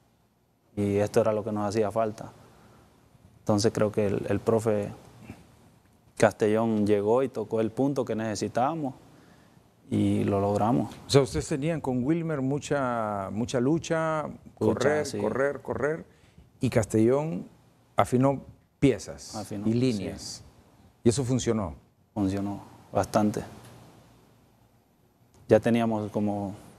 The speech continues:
Speaker 1: una manera de, de jugar que a todo mundo, o sea, a todos los equipos volvíamos locos, o sea.
Speaker 2: Wilmer, Wilmer o Castellón, ¿tenían algún diálogo particular a vos que te decían puntualmente o siempre hablaba en grupo?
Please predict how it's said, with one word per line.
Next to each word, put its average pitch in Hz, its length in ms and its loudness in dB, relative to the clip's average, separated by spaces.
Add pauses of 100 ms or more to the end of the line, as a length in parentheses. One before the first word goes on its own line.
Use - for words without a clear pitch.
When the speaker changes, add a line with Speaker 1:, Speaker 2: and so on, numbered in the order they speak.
(280)
Speaker 1:
una 110 200 4
manera 107 400 2
de, 101 200 -4
de 98 160 -4
jugar 101 400 0 (1400)
que 101 180 4
a 95 60 0
todo 110 240 4
mundo, 117 300 2
o 101 40 2
sea, 104 120 2
a 98 40 -2
todos 123 200 2
los 117 140 -2
equipos 127 420 -2
volvíamos 107 560 -2 (460)
locos, 110 420 2
o 107 40 -10
sea. 104 80 -12 (1300)
Speaker 2:
Wilmer, 170 600 2 (680)
Wilmer 175 360 2
o 143 100 -2
Castellón, 147 800 -6 (160)
¿tenían 147 500 0
algún 143 260 -2
diálogo 156 360 0
particular 127 680 -2
a 156 60 0
vos 175 500 -6
que - 80 -8
te 123 140 -4
decían 160 420 0
puntualmente 165 1080 0
o 135 100 -4
siempre 170 480 -2
hablaba 143 300 -2
en 143 80 -6
grupo? 85 320 -6